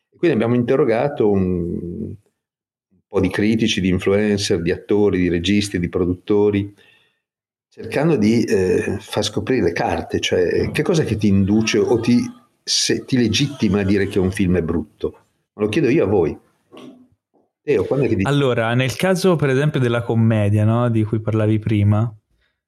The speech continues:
Speaker 2: se una commedia non mi fa ridere,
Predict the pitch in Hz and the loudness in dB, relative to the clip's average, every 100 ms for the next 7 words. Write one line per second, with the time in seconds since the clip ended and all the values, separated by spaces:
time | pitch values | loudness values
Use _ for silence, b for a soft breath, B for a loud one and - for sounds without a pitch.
0 | _ - - 190 165 131 - 147 143 156 | _ -10 0 2 2 2 0 0 2 4
1 | 131 120 117 113 107 127 139 151 135 117 | 2 2 2 0 0 2 4 4 4 2
2 | - 143 123 117 113 113 120 113 113 | 0 0 0 0 2 2 2 0 -2